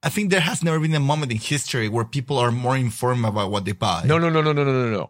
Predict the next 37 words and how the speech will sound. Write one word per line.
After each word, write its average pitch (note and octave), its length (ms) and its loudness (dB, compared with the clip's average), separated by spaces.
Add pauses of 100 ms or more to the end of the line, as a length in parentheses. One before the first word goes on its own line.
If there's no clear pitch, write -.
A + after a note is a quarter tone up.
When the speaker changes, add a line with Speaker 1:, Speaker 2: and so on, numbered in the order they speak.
(140)
Speaker 2:
I C3+ 180 4
would D#3+ 220 -2
say, C3+ 400 2
Chava, G#2 560 0 (280)
that A#2+ 300 2
we C3+ 360 2
n-, C3+ 240 2
at A#2+ 160 2
no D3 160 4
point D#3+ 240 0
in B2+ 60 2
history A#2+ 480 2
have G#2 140 2
we A#2 360 0
had B2 260 2
the G#2+ 160 2
ability F#2+ 760 2 (180)
to B2+ 80 4
be G#2 180 4
more F2 300 2
informed. A#1 580 -4 (380)
That's B2 220 2
Speaker 1:
Yeah, A#2 100 -2
Speaker 2:
different F#3+ 320 4
Speaker 1:
sure. D#3+ 80 4
Speaker 2:
than C#3+ 80 2
actually C3+ 260 0
being C#3 460 2
more F2 240 0
informed. C#2+ 560 -4 (600)
You C#3+ 140 2
know, C#3 160 4
I, C#3+ 220 0
like, C#3+ 320 2
I, C#3 280 -2
I, C#3+ 240 0
I'm, C#3+ 300 2